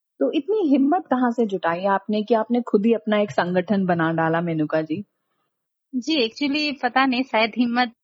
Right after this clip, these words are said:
Speaker 2: बहुत ज्यादा है already।
Speaker 1: हम्म,
Speaker 2: तो
Speaker 1: हम्म।
Speaker 2: actually मुझे ऐसा होता है ना कि पहला जो कदम रखने से पहले हर कोई सोचते हैं, जैसे मान लीजिए कहीं एक एक्सीडेंट हुआ है ना,
Speaker 1: हम्म, हम्म।
Speaker 2: तो उस वक्त क्या होता है, हम सभी, अ, खड़ी होकर देखते रहते हैं, लेकिन वो जो पहला कदम बढ़ के हो जाएगा कोई मदद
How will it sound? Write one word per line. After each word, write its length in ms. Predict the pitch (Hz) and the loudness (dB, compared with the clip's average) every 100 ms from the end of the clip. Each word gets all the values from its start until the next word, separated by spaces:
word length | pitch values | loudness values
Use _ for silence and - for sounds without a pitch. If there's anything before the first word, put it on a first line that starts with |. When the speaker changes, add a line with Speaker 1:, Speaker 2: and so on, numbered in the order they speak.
| 226 | -6
Speaker 2:
बहुत 320 | 202 226 233 | 0 0 2
ज्यादा 220 | 220 233 | 0 -2
है 280 | 254 233 262 | -4 0 2
already। 440 | 240 202 214 226 359 _ - | 2 0 -2 -2 -8 _ -4
Speaker 1:
हम्म, 240 | 196 202 202 | -2 0 0
Speaker 2:
तो 80 | |
Speaker 1:
हम्म। 100 | 185 | -2
Speaker 2:
actually 300 | 269 349 370 | -2 -2 -4
मुझे 220 | 359 320 359 | -4 -2 0
ऐसा 360 | 359 277 311 | 2 0 0
होता 260 | 339 - 190 | 0 0 -2
है 100 | 208 | 0
ना 60 | |
कि 120 | 285 359 | -2 -2
पहला 560 | - 294 294 330 359 | -2 -2 0 2 2
जो 140 | 294 320 | 0 -4
कदम 400 | 285 247 269 277 | 0 2 2 0
रखने 280 | 233 247 | 0 0
से 140 | 247 240 | -2 -2
पहले 280 | 226 214 233 | -2 -2 0
हर 180 | 269 | 0
कोई 160 | 285 320 | 2 -2
सोचते 380 | - 226 - 208 | 0 -4 -2 -4
हैं, 120 | 202 | -2
जैसे 180 | 269 349 | -2 0
मान 220 | 320 311 | 2 2
लीजिए 360 | 311 285 320 269 | 0 -2 -2 -2
कहीं 240 | 302 320 | 0 0
एक 120 | 269 - | -2 -4
एक्सीडेंट 520 | 233 - 233 233 226 | -6 -4 0 0 0
हुआ 160 | 190 | 0
है 220 | 180 - 262 | 0 -2 -8
ना, 100 | 466 _ _ 240 | -8 _ _ 0
Speaker 1:
हम्म, 180 | 190 185 | 2 0
हम्म। 160 | 185 | -2
Speaker 2:
तो 120 | 214 | -4
उस 220 | - 370 - | -6 -6 0
वक्त 220 | 359 - - | 0 0 -2
क्या 100 | 349 | 0
होता 260 | 262 226 | 2 2
है, 340 | 262 277 392 415 | 0 2 0 0
हम 440 | - 311 370 370 339 | 2 2 2 0 -2
सभी, 440 | - 381 440 320 233 - 262 | 0 2 2 0 -10 -2 0
अ, 140 | 262 | 0
खड़ी 240 | - 311 | 0 0
होकर 220 | 330 330 302 | 2 0 0
देखते 340 | 269 - 269 | -2 0 2
रहते 280 | 208 175 196 | 2 0 -4
हैं, 80 | 196 | -2
लेकिन 180 | 254 | 0
वो 80 | 359 | 2
जो 100 | 370 | 0
पहला 400 | - 294 311 339 | 0 0 4 2
कदम 400 | 330 285 302 320 | 2 2 2 2
बढ़ 160 | 285 285 | 2 0
के 120 | 294 | -2
हो 100 | 285 | 0
जाएगा 340 | 254 247 262 | 2 2 0
कोई 160 | 294 294 | -2 0
मदद 320 | 254 226 262 | 2 2 2